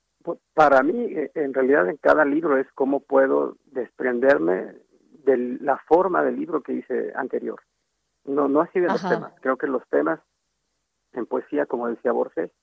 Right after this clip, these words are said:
Speaker 1: siempre se están revisitando, son seis o siete.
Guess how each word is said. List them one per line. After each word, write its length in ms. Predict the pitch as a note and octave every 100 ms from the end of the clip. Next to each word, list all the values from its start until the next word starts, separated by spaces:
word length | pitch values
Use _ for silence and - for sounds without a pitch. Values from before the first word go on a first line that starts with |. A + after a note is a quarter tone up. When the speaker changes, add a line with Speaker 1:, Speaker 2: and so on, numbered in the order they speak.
| _ _ _ _
Speaker 1:
siempre 220 | - C3 C3+
se 60 |
están 200 | - C3
revisitando, 640 | B2+ A#2 A2 A2+ C3+ B2+ G#2+
son 180 | - A2+
seis 160 | A#2+ A2
o 60 | A2+
siete. 380 | C3 A#2+ -